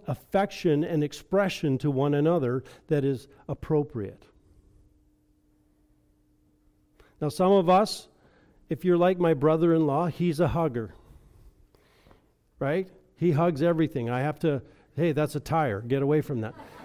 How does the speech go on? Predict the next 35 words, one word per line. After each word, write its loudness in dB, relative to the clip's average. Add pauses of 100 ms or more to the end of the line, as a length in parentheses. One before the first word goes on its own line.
(260)
So, 4
like, 0 (500)
he's -2
just 4
a 6
wonderful 4
fellow, 0
right? -2 (320)
For 2
some 6
of 6
us, 2 (100)
we're 4
gonna, 2
it's -2
go-, 2
we're 2
gonna 4
have 0
to 0
muster 0
up -2
the -4
courage -2
to -6
do 0
a 2
handshake -2
to -4
our -4
brother -4
or -6
sister. -10
We're -10
gonna, -14